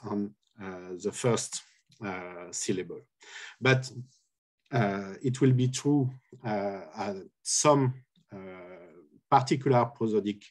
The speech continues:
levels. Uh, and in the conservative dialects, uh, as, uh, the dialects spoken in the north, uh, I still don't know if it's dialects, but, uh, when, uh, people come from the north,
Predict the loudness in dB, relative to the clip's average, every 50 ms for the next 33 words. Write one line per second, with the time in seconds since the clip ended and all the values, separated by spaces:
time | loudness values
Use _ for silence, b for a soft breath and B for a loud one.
0 | b b b b _ 4 8 8 8 8 8 4 2 0 -4 -8 -8 B B B
1 | B B B B B B B B B B 2 4 6 8 8 6 4 2 0 0
2 | 2 4 4 4 2 -2 -4 -2 0 2 2 4 2 2 4 2 2 4 4 4
3 | 2 2 0 -2 -4 -6 -4 -2 -2 0 2 2 2 2 2 0 0 0 -2 -2
4 | -2 -2 -6 -6 -4 -2 0 2 2 2 0 0 -2 -4 -4 -4 -4 -2 -2 -2
5 | -4 -4 -2 -2 -2 -4 -4 -6 -6 -4 -2 0 2 2 2 2 0 -4 -4 -6
6 | -6 -4 -2 -2 0 0 2 2 2 0 0 0 -2 0 2 2 4 4 2 2
7 | -2 -6 -12 -14 -14 -14 -14 -14 -18 -20 _ _ _ _ _ _ _ _ _ _
8 | _ _ -16 -12 -10 -10 -12 -12 _ _ 2 2 4 4 2 0 0 0 0 0
9 | 0 -2 -8 -10 -8 -6 -4 -2 -4 -4 -6 -8 -10 -12 -12 -14 _ _ _ _
10 | _ -20 -20 -20 -18 -12 -10 -8 -8 -8 -8 -10 -12 -14 -20 -20 -18 -14 -4 2
11 | 2 2 2 2 0 0 0 -2 -2 -4 -4 -2 0 0 2 2 2 2 0 -2
12 | -4